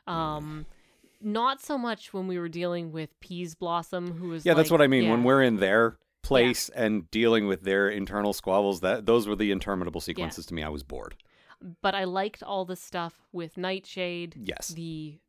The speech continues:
Speaker 2: uh, deposed
Speaker 1: So,
Speaker 2: Queen
Speaker 1: yeah,
Speaker 2: of
Speaker 1: the
Speaker 2: the
Speaker 1: Queen of the
Speaker 2: Fairies.
Speaker 1: Elves,
Speaker 2: Yeah.
Speaker 1: the Queen of the Elves, who was the villain of the first
Speaker 2: Yep.
Speaker 1: book, is deposed and comes to Tiffany for help, basically.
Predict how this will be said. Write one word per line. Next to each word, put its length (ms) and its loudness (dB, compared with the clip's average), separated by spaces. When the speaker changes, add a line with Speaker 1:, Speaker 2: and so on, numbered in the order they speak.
Speaker 2:
uh, 320 -12
deposed 560 -6
Speaker 1:
So, 260 6
Speaker 2:
Queen 140 -2
Speaker 1:
yeah, 140 4
Speaker 2:
of 60 -4
Speaker 1:
the 40 2
Speaker 2:
the 60 0
Speaker 1:
Queen 240 4
of 80 2
the 80 6
Speaker 2:
Fairies. 40 6
Speaker 1:
Elves, 300 4
Speaker 2:
Yeah. 160 -6
Speaker 1:
the 80 -12
Queen 160 0
of 80 2
the 80 4
Elves, 320 0
who 140 0
was 320 0
the 240 -2
villain 460 2
of 160 -8
the 60 -8
first 180 0
Speaker 2:
Yep. 80 -4
Speaker 1:
book, 200 0
is 260 -2
deposed 720 0
and 220 -2
comes 240 -2
to 60 -12
Tiffany 320 -4
for 120 -8
help, 280 -4
basically. 500 -12